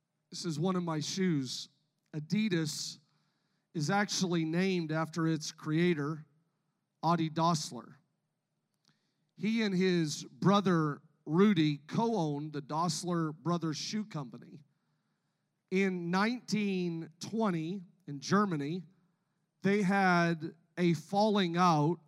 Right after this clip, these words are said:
and the brothers actually turned on each other.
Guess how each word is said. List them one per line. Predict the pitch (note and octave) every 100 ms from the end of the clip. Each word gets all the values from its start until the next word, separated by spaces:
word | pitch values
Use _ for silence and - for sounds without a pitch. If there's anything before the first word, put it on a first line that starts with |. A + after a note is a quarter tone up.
| _ _ _ _ _ _ _ -
and | F#3 F3+ F3 E3
the | E3+
brothers | D#3 F#3+ A3+ G#3 E3+
actually | F3 F#3 - F#3+ F#3
turned | E3+ D3 G#3+ F#3+
on | D#3 C3+
each | B2+ -
other. | C#3 B2 B2